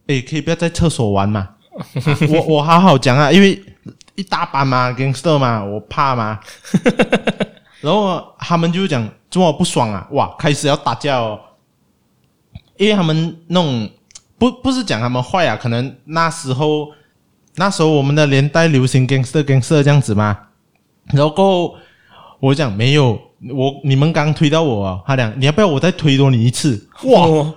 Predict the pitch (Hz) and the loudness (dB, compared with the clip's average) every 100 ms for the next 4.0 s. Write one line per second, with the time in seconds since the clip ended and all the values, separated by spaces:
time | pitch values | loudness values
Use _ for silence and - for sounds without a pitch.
0 | - 170 165 190 175 - 294 262 175 165 | -4 -2 0 -4 -6 -2 0 2 2 2
1 | 180 170 117 175 165 175 185 196 339 - | 2 0 0 0 4 4 4 0 -4 -2
2 | 170 175 277 - 165 147 185 - - - | 0 0 -2 0 0 2 0 -2 -8 -8
3 | 196 214 247 190 165 196 247 180 175 214 | -2 2 4 2 0 2 6 6 6 6